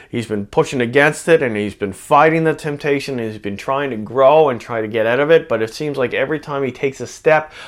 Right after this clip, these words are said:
away from the sin, away from the temptation, and he feels like he's doing well,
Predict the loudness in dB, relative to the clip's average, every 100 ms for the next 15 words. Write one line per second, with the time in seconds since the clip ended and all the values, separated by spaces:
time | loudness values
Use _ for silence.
0 | -2 4 4 6 6 6 2 0 -2 0
1 | -2 0 0 2 2 0 -2 -2 -2 -6
2 | -4 -4 -4 -6 -6 -4 -4 -2 -4 -6
3 | -6 -4 -4 0 2 2